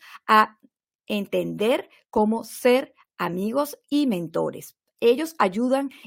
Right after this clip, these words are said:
y animan a familias a que Dios sea el centro de forma real y profunda, que juntos sigan animando a la comunidad en familia que quieren llevar un Dios real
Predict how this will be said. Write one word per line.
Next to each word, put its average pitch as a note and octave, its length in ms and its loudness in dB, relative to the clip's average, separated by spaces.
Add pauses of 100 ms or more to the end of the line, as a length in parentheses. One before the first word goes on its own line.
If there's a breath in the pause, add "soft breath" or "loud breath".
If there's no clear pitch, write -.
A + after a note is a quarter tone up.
y A#3+ 140 4
animan B3 440 2
a A3+ 60 -6
familias G3+ 680 -4
a F3 140 -2
que E3+ 120 -8
Dios F3+ 300 -2
sea G3+ 180 -2
el F#3 80 -2
centro C4 540 -2 (300 soft breath)
de G3 260 -2
forma B3+ 520 0
real F#3 600 -2
y A3 80 -4
profunda, D#3 580 -10 (180 loud breath)
que C4 140 4
juntos E4 400 -4
sigan A#3+ 420 -2
animando A3+ 720 -2 (360 loud breath)
a G#3 100 6
la G3+ 160 4
comunidad F3+ 600 0 (180)
en G#3 180 -4
familia F3 680 -4
que A3+ 180 0
quieren C4 360 2
llevar A3 460 2
un A#3 180 -2
Dios A3 220 -2
real F#3 480 -6